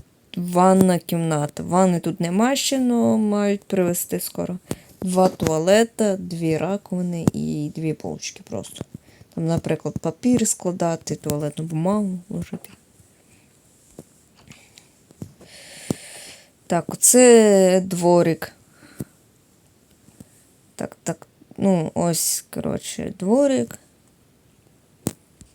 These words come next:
Що тут вам ще показати? Ну і гараж. Тут машину я поки не заганяв, бо з бляха вже і гараж чуть-чуть зламав. Не заганяв машину, бо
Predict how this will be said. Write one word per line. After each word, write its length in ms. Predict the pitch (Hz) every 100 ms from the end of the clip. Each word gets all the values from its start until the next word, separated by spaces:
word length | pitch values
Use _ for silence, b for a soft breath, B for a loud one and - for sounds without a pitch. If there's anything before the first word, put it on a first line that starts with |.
| _
Що 300 | - - 190
тут 260 | 185 - -
вам 240 | 180 170
ще 200 | 165 -
показати? 680 | 180 185 - 180 180 180 - - _ -
Ну 240 | 220 240
і 40 | 202
гараж. 460 | 185 160 147 - - _ B B B B B B B B B _ _ _ _ - - - - -
Тут 180 | 220 208
машину 340 | 196 - 196
я 100 | 180
поки 280 | 185 175 180
не 140 | 180
заганяв, 500 | 196 202 247 247 226 - _ _ _ _ _ _ _ _
бо 520 | 165 175 170 170 170 165
з 140 | 165
бляха 460 | 196 160 160 151 -
вже 200 | 175 165
і 20 |
гараж 440 | 160 170 180 180 -
чуть-чуть 340 | - - 185
зламав. 340 | - 190 190 190 _ _ B B B B B B B B B
Не 80 | 180
заганяв 400 | 180 175 165 190
машину, 520 | 196 196 247 254 240
бо 840 | 208 180 180 175 170 165 151 -